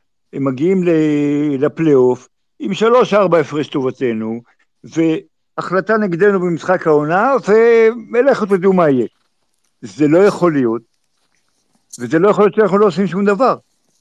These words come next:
ובסוף, כשנשלם את המחיר, יגידו, "מה אתם רוצים?" אז פעם אחת ראו נגדכם,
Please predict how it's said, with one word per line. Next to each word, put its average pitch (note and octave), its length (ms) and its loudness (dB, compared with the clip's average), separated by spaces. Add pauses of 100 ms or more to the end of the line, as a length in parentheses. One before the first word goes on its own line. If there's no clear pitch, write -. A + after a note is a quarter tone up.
ובסוף, D3 640 0 (1600)
כשנשלם D#3 520 -2
את C#4 100 -10
המחיר, G3 580 2
יגידו, F3+ 320 -2
"מה F3+ 140 0
אתם G#3+ 180 -2
רוצים?" A3+ 380 -6 (500)
אז C3 140 -8
פעם A#3 260 2
אחת G3 320 0
ראו A3 140 4
נגדכם, G3+ 600 0